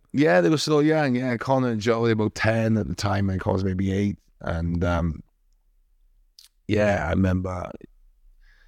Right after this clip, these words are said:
Yeah, so my last fight, so that's the first time I saw me drop. So after Lacey fight, I allowed them to come to watch me fights. They come to Kessler,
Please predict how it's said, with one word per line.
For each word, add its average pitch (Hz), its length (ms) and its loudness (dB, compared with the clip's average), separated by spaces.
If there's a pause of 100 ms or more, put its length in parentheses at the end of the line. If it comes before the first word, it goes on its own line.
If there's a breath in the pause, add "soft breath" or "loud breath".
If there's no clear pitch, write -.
Yeah, 104 140 0
so 131 120 0
my 127 100 4
last 135 320 2
fight, 101 260 0
so 117 100 0
that's 123 200 2
the - 120 0
first 117 120 0
time 110 120 2
I 104 40 2
saw 98 160 -2
me 90 100 -2
drop. 85 320 0 (120)
So 90 360 -4
after - 220 -2
Lacey 101 300 0
fight, 92 280 -2
I - 20 -4
allowed 90 220 0
them 85 140 -4
to 87 60 -8
come 90 200 2
to 82 80 2
watch 85 180 -4
me 85 60 0
fights. 90 280 -2
They 87 80 -4
come 73 160 -2
to 65 60 -2
Kessler, 85 640 -4